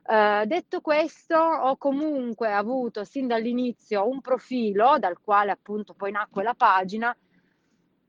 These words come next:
eh, perché inizialmente, ecco, non c'era questa, una volta non c'era questa distinzione così,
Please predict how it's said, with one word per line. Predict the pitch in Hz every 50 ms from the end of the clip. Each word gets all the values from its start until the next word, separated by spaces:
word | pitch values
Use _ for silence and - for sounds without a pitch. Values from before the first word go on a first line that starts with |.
| _ _ _ _ _ _ _ _ _ _ _ _
eh, | - 226 208 202 196 196 190 185 -
perché | 220 202 - 247
inizialmente, | 247 233 220 233 226 - 277 262 262 254 240 240 254 262 240 240
ecco, | 226 214 - 233
non | 214 220 233
c'era | 208 - 262 254 247 220
questa, | - 247 254 - - _ 254 226 220 208 214
una | 220 233 240
volta | 240 277 262 -
non | 240 233 233
c'era | - 247 233 214 -
questa | 226 220 202 - 233 208
distinzione | 196 233 208 - - 240 240 202 - 262 254 254 254 254 254
così, | - 254 247 226 196 202 233 233 233 233 233 226 -